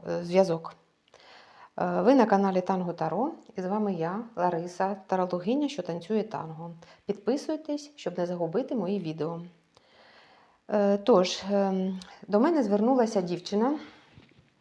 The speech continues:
вона працює в клінінговій компанії. Е, до них, е, звернувся клієнт, замовник, за послугою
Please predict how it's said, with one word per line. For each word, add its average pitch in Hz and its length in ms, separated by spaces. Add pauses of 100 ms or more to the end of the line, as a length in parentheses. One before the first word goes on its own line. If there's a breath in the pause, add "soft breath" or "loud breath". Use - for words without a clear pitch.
(340)
вона 190 540
працює 214 600
в 226 120
клінінговій 202 540
компанії. 170 680 (960 loud breath)
Е, 185 300
до 190 240
них, 285 420
е, 233 260
звернувся 220 680
клієнт, 208 540 (120)
замовник, 196 760 (440 loud breath)
за 240 140
послугою 175 800